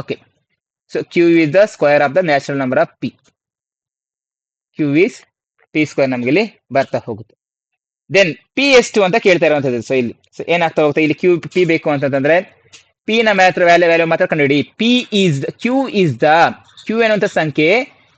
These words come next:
ಏನಿದೆ ಅಂತಂದ್ರೆ square of the natural number of P, square of the natural number of P. Q ಎಂತದ್ದು? ಪಿ ಸ್ಕ್ವೇರ್ ಅಂತದ್ದು ಆದ್ರೆ P ಏನಾಗುತ್ತೆ? So ನಂಗೆ P ಮಾತ್ರ ಬೇಕು. ನನಗೆ ಏನ್ ಮಾಡ್ತೀನಿ? ಎರಡು ಕಡೆ ಈ P ಬೇಕಾಗಿದೆ. P ಯಲ್ಲಿ ಸ್ಕ್ವೇರ್ ರೂಟ್ ಇರೋದ್ರಿಂದ ಸ್ಕ್ವೇರ್ ರೂಟ್ ತಗೊಳ್ತೀನಿ.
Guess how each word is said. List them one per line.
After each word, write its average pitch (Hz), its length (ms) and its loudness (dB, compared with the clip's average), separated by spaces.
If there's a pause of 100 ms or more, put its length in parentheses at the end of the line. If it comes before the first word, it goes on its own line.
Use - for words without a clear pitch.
(160)
ಏನಿದೆ 180 240 0
ಅಂತಂದ್ರೆ 139 280 0 (480)
square 208 400 6
of 202 120 2
the 220 120 0
natural 185 300 0
number 175 260 2
of - 80 -12 (180)
P, 202 100 0 (520)
square 175 360 2 (100)
of 170 180 0
the 196 160 4
natural 160 320 -2
number 151 220 0
of - 60 -4 (100)
P. 143 80 0 (420)
Q 175 180 2
ಎಂತದ್ದು? 170 320 0 (560)
ಪಿ 196 160 2
ಸ್ಕ್ವೇರ್ 170 240 0
ಅಂತದ್ದು 156 260 0
ಆದ್ರೆ 123 220 0 (600)
P 269 60 -2 (200)
ಏನಾಗುತ್ತೆ? 151 520 2 (240)
So - 100 -6
ನಂಗೆ 202 180 -4
P 254 180 0
ಮಾತ್ರ 202 140 2 (100)
ಬೇಕು. 170 140 -2
ನನಗೆ 180 200 0
ಏನ್ 185 120 0
ಮಾಡ್ತೀನಿ? 202 280 -2
ಎರಡು 175 200 4
ಕಡೆ 185 140 4 (540)
ಈ 190 120 0
P 262 180 0
ಬೇಕಾಗಿದೆ. 170 380 2
P 208 100 0
ಯಲ್ಲಿ 214 140 0
ಸ್ಕ್ವೇರ್ 180 180 2
ರೂಟ್ 180 80 0
ಇರೋದ್ರಿಂದ 139 220 0 (100)
ಸ್ಕ್ವೇರ್ 180 220 2
ರೂಟ್ 180 160 -2
ತಗೊಳ್ತೀನಿ. 135 340 -2